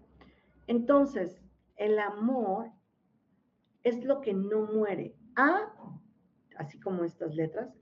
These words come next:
A, A, A significa la privación de la siguiente palabra. Por lo tanto, A quiere decir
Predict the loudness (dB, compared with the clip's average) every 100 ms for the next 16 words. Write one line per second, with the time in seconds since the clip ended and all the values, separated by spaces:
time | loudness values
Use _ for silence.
0 | _ -4 -2 0 0 -2 -6 -12 -20 -20
1 | -20 -20 -4 -2 0 -2 -4 -8 -20 -20
2 | -20 -20 -20 -20 -20 -20 _ _ 2 4
3 | 4 2 -4 -14 _ _ _ _ _ 6
4 | 6 6 -2 0 -2 -4 -6 -6 -4 -6
5 | -6 -10 _ _ _ _ _ _ 0 0
6 | -2 -2 0 0 -2 -2 0 0 0 2
7 | 2 0 -6 -6 -2 -2 -4 -4 -4 -4
8 | -10 _ _ _ _ _ _ _ -2 0
9 | 2 2 0 2 0 -2 0 4 6 4
10 | -4 -16 _ _ _ -4 0 0 -2 -4
11 | -6 -10